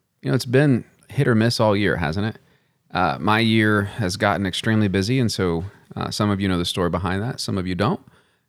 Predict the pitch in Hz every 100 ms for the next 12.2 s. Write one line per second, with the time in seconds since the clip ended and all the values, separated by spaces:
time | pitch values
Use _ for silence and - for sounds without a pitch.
0 | _ _ _ 117 113 120 135 156 127 -
1 | _ _ _ _ _ _ _ _ _ _
2 | - 80 71 80 87 87 78 - 90 87
3 | 82 - - 151 _ _ _ _ _ _
4 | _ - 98 87 76 67 58 65 180 131
5 | - 110 123 131 123 107 - 101 104 107
6 | - 95 95 90 82 82 - 92 90 87
7 | 80 107 101 117 110 104 95 _ _ -
8 | 113 113 107 87 78 76 76 76 - _
9 | _ _ _ - 92 90 101 120 - 127
10 | 120 104 95 95 107 - - _ - 107
11 | 101 95 90 87 - - - 90 82 87
12 | 87